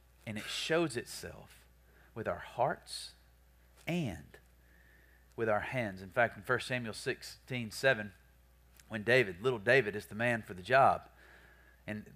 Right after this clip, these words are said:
there has to be this disclaimer, "Hey, don't look at his physique." Little dude, little wiry fellow, evidently. Scrawny.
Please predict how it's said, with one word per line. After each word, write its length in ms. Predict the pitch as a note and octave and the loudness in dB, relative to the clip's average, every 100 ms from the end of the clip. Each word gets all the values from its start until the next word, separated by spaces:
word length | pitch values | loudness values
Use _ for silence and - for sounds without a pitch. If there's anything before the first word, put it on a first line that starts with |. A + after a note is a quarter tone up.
| - | -6
there 120 | A2+ | 0
has 180 | A#2 D#3 | 2 2
to 80 | - | 2
be 100 | C3+ | 0
this 160 | B2+ A#2+ | 2 0
disclaimer, 520 | A#2+ - D3 D3+ A#2 | -4 -2 2 4 4
"Hey, 300 | B2+ B2 - A2+ | 4 2 2 2
don't 460 | D3 E3 C#3+ C3 | 4 4 2 0
look 280 | D3 D3 - | 4 4 4
at 220 | C3 C3 A2+ | 4 4 4
his 440 | B2+ B2 A2+ - - _ _ _ _ _ _ _ _ _ _ _ - | 2 2 -2 -12 -20 _ _ _ _ _ _ _ _ _ _ _ -8
physique." 500 | G#2+ F#2+ F#2 - - _ _ _ _ _ _ _ _ _ _ _ _ _ _ _ _ _ | -8 -8 -12 -16 -20 _ _ _ _ _ _ _ _ _ _ _ _ _ _ _ _ _
Little 220 | G2+ A#2+ A2+ | -4 -2 0
dude, 240 | F#2+ E2 - _ _ _ _ _ _ | -4 -8 -12 _ _ _ _ _ _
little 160 | G2 A2 | -4 2
wiry 380 | A#2 B2+ A2+ F#2 | 6 8 6 2
fellow, 300 | F#2+ E2+ D2+ | -4 -6 -6
evidently. 520 | E2 E2+ D#2 - - - - _ _ _ _ _ _ _ - _ _ _ _ _ | -10 -10 -12 -16 -20 -20 -20 _ _ _ _ _ _ _ -20 _ _ _ _ _
Scrawny. 720 | - - C3 C3 A#2+ F#2 - | -10 -4 2 4 2 -2 -12